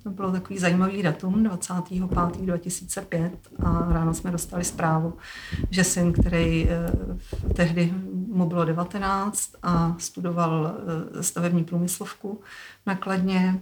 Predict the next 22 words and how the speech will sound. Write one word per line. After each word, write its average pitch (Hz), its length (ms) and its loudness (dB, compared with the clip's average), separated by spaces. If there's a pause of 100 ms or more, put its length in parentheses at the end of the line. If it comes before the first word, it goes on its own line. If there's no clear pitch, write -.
(160)
tak, - 400 -2
eh, 175 960 -2
že 185 140 0
měl 175 500 2
autonehodu. 165 680 2 (1200)
Ta 214 140 4
autonehoda 214 560 8
byla 208 160 8
hodně 202 260 4
ošklivá, 220 600 8 (480)
došlo 202 320 0
tam 190 200 -6
vlastně 190 300 -6
k 190 40 -8
přímému 190 500 -4
střetu 190 500 -2 (360)
nákladního 185 640 -2
vozu 175 280 0
s 180 140 -6
osobním 185 720 2
vozem, 185 440 4
kde 180 200 2